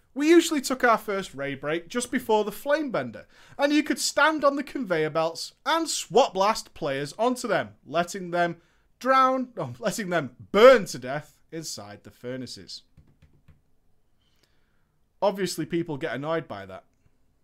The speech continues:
But one player, in particular, a mage called Luxilev,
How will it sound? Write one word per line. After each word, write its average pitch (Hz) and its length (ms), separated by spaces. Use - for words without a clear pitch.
But 135 180
one 202 300
player, 147 480
in 151 160
particular, 165 800
a 117 80
mage 175 480
called 190 340
Luxilev, 147 640